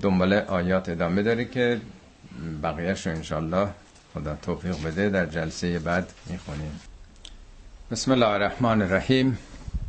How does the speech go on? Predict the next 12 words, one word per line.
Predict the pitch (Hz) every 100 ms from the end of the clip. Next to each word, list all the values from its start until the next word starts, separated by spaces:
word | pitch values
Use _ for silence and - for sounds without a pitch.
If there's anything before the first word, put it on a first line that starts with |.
| - - - - - - - - - - - - - - - - - 101 - - -
دومین | 110 98 107 107 95
جلسهٔ | 98 95 - 117 120 117 113
بررسی | 95 85 85 - 110 104
آیات | 101 80 85 92 98 - 98 95 92
سورهٔ | - 90 85 85 85 80
انسان | 82 82 76 - 98 104 107 104 101 - -
از | 87 90 87 -
آیهٔ | 80 76 85 87 90 92 90 90 90 - - - - -
یازده | 87 78 - 85
به | 82 -
بعد. | 82 - - - - - - - - - - - - - - - - - - - - - -
خب، | 131